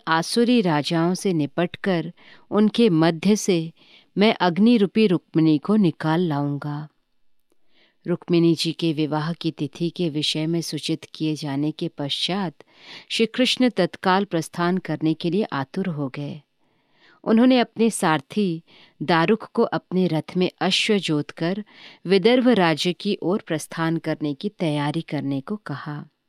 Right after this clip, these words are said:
इस आदेश को सुनकर सारथी तत्क्षण श्री कृष्ण के चार विशेष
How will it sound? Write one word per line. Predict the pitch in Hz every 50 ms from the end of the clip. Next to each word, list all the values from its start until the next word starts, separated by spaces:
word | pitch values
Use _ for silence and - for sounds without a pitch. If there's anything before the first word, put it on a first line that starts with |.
| _ _ _ _ _ _ _ - - - - _ -
इस | - 269 262 -
आदेश | - - 165 165 151 165 180 208 208 - -
को | - - 247 240
सुनकर | - - 170 147 147 - - 196 190 165 156 160 180 - _ _ _ _ _ _ _
सारथी | - - - - 196 185 196 190 - - - 247 233
तत्क्षण | - - 220 190 - - - - - - 202 220 202 170 165 170 _ _ _ - _ _
श्री | - - - 220 220
कृष्ण | - - 233 240 - - - 240 233
के | 214 - 214 214
चार | 208 _ - - 202 180 180 196 220 214
विशेष | 165 156 165 - - 185 185 190 - -